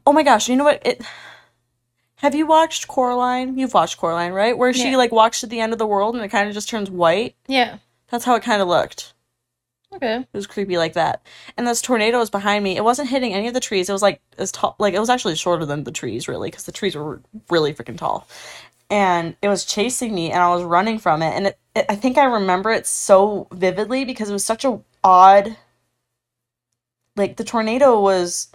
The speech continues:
Speaker 1: maybe as tall as me. Like, it wasn't that tall. It was just trying to get me. And, obvi-, like, that tornado easily could have killed me 'cause it was maybe, like, a couple of feet away.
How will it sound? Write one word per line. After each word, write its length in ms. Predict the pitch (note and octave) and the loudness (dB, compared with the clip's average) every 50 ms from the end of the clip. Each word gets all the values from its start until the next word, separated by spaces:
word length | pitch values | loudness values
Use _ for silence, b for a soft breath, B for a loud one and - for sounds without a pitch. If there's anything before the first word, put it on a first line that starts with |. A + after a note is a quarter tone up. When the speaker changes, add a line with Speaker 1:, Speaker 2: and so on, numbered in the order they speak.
| _ | _
Speaker 1:
maybe 260 | - G3+ G3+ G3+ G#3 | -6 -6 -4 -4 -4
as 140 | F#3 E3 - | -4 -6 -6
tall 340 | - - - G3 F#3 F#3+ F#3 | -10 2 4 6 6 6 6
as 200 | F3+ F3 E3+ - | 2 -2 -4 -6
me. 360 | D#3 B2 B2 C3+ D#3+ G3 - _ _ _ | -8 -6 -6 -6 -8 -8 -10 _ _ _
Like, 120 | - E3+ | -12 -8
it 60 | F3 F3+ | -4 -2
wasn't 300 | F#3+ G#3+ G#3 G3+ F3 D#3+ | -2 -2 -2 -4 -4 0
that 260 | E3+ F#3 F3 - - | 2 2 2 2 0
tall. 540 | F3+ E3 E3 E3 C3 G#2 G2+ - G2 - _ _ _ _ _ _ _ | 2 4 6 6 6 4 2 -2 -4 -8 _ _ _ _ _ _ _
It 60 | - F3 | -10 -8
was 120 | F#3 F3+ | -8 -6
just 260 | F3+ F#3+ F3+ - - - | -6 -6 -8 -8 -10 -4
trying 240 | - G3+ G3 F#3 | -2 0 0 0
to 60 | F3 E3+ | -2 -2
get 180 | E3+ F3 - F#3+ | -4 -4 -4 -2
me. 120 | F3+ E3+ | -4 -2
And, 160 | A#2+ E3+ F#3+ F#3+ | -2 0 4 6
obvi-, 380 | G3 G#3 A#3 A#3 - A#2+ - - | 8 8 8 6 2 -6 -10 -2
like, 280 | G3 F#3+ F#3 F#3 - _ _ _ | 0 0 0 0 -4 _ _ _
that 160 | A3 A#3 A#3 | 0 0 2
tornado 340 | - C4 A#3 A3+ A3 G3+ - | 0 -2 -2 0 0 -2 -2
easily 300 | - B3+ C4 A#3+ A3 F#3 | -2 -2 -2 -2 -2 -2
could 120 | - G3+ | -2 -2
have 80 | E3+ E3+ | -4 -2
killed 180 | - E3 E3 E3 | -2 -2 -2 -2
me 80 | E3+ | -4
'cause 120 | G3+ A3+ - | -6 -6 -4
it 40 | C#4 | -4
was 100 | B3+ A3+ | -4 -2
maybe, 200 | G3+ F#3+ E3+ E3+ | -4 -4 -2 -2
like, 140 | D3+ C3+ C3+ | -4 -4 -6
a 60 | C3+ | -8
couple 220 | - - F#3 D3+ C#3+ | -12 -10 -10 -10 -10
of 80 | D3+ | -12
feet 220 | - - F#3+ F3+ D#3+ | -10 -8 -4 -2 -2
away. 480 | D3+ C#3+ D3+ D3+ C#3+ C3 C3 C#3 C3+ | 0 2 2 2 2 2 0 -4 -8